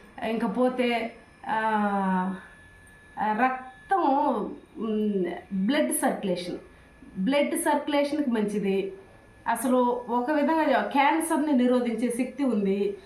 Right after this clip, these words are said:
మనకి ఎక్కడైనా దెబ్బలు తగిలితే నొప్పి తెలియకుండా ఉండడానికి అల్లం పనిచేస్తుంది. అంటే ఎలాంటి నొప్పులైనా కూడా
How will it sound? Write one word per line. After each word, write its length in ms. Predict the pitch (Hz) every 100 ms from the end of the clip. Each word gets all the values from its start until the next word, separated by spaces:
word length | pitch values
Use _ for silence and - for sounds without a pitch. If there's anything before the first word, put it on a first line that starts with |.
| - 247
మనకి 240 | 285 269
ఎక్కడైనా 400 | - 277 285 269
దెబ్బలు 420 | 202 240 214 330
తగిలితే 460 | 254 220 214 214 233
నొప్పి 320 | 247 262 349
తెలియకుండా 520 | 311 254 247 240 226
ఉండడానికి 680 | 214 208 220 240 247 320 330 - - -
అల్లం 320 | 226 240 247 233 208 196 196 202
పనిచేస్తుంది. 840 | 226 220 208 208 196 190 185 185 226
అంటే 460 | 240 330 302 -
ఎలాంటి 460 | 226 233 247 285 269
నొప్పులైనా 560 | 277 - 339 330 330 330
కూడా 160 | 494